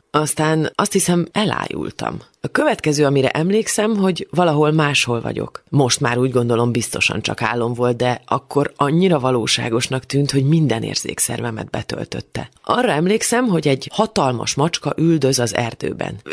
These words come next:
Egy párduc méretű házi macska.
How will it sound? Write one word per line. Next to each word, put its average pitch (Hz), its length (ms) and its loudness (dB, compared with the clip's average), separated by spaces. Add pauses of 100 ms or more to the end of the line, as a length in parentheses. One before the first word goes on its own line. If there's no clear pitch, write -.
(100)
Egy 185 320 0
párduc 147 520 -2
méretű 131 520 0
házi 123 400 -2
macska. - 520 -6